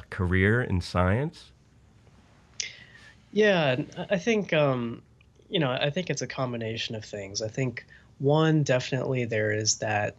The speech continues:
Speaker 2: idea of, um, m-, perhaps more people from a younger age are exposed to the idea of what being a doctor is all about, right? Like, you can,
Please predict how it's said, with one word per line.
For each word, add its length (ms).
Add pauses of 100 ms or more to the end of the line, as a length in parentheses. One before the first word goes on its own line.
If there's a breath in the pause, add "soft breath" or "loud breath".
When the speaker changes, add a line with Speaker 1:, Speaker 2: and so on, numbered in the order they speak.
Speaker 2:
idea 380
of, 320
um, 400 (280)
m-, 380
perhaps 360
more 240
people 340
from 180
a 40
younger 360
age 300
are 140
exposed 960
to 100
the 140
idea 280
of 60 (200)
what 220 (280)
being 180
a 40
doctor 540
is 140
all 160
about, 460
right? 340
Like, 140
you 120
can, 300